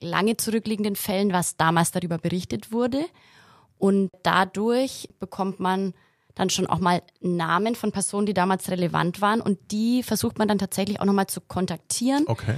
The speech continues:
Speaker 1: Also sei es Anwälte zum Beispiel oder auch Verwandte, die damals irgendwie ausgesagt haben, sowas, wo, die,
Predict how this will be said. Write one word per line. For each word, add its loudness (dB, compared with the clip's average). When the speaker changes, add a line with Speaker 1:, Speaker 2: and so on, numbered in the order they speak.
Speaker 1:
Also -2
sei 0
es -4
Anwälte -2
zum -2
Beispiel 2
oder 0
auch 0
Verwandte, 4
die 0
damals 4
irgendwie 2
ausgesagt 0
haben, 4
sowas, 2
wo, -6
die, -2